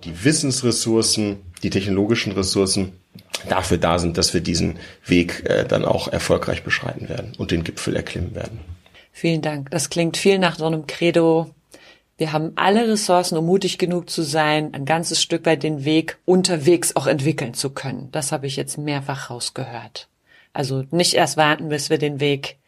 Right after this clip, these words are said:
Speaker 2: gelegt haben, um loszulaufen, sondern wir können das unterwegs mit dem, was wir haben, auch entwickeln.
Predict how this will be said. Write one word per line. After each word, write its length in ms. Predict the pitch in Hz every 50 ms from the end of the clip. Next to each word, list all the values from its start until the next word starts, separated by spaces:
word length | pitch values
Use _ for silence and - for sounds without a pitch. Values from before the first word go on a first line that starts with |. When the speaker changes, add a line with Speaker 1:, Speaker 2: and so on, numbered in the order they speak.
| _ _ _ _
Speaker 2:
gelegt 440 | - 165 160 170 190 196 190 - -
haben, 280 | 180 170 165 151 160 156
um 140 | 156 151 151
loszulaufen, 720 | 151 147 139 - - 156 151 139 135 135 139 - 147 143
sondern 540 | 131 139 139 139 135 131 131 135 131 131 _ _ _ _ _ _ -
wir 80 | 160 160
können 280 | - - 175 175 170
das 200 | 170 170 165 -
unterwegs 720 | - 156 160 139 160 147 127 143 135 135 - - - - - _ _ _ _ _
mit 160 | - 139 139 151
dem, 120 | 143 135
was 160 | 135 127 -
wir 120 | 147 143 135
haben, 160 | 135 - 139
auch 200 | - - - -
entwickeln. 500 | 131 - - 139 139 - 131 135 131